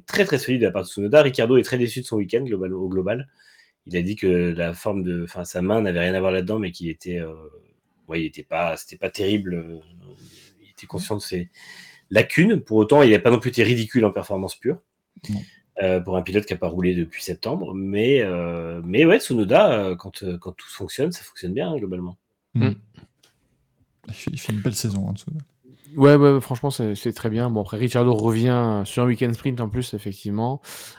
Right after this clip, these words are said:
Speaker 3: avec une voiture évoluée par rapport à celle qu'il avait, euh, testée, euh, qui a même carrément beaucoup changé, hein,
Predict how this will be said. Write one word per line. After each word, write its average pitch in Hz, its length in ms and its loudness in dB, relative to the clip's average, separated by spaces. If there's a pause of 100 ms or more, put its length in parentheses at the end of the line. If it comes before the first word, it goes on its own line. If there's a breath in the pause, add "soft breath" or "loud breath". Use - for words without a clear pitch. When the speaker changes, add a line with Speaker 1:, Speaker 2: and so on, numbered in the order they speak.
Speaker 3:
avec 123 160 -2
une 120 100 2
voiture 123 460 0
évoluée 139 520 6
par 107 120 4
rapport 101 240 -2
à - 20 -6
celle 107 180 -6
qu'il 104 200 -12
avait, 101 300 -4
euh, 92 40 -10
testée, 113 540 -8 (160)
euh, 98 400 -12 (120)
qui 98 100 -12
a 95 60 -8
même 101 200 -6
carrément 107 280 2
beaucoup 110 220 0
changé, 170 300 6
hein, 165 160 0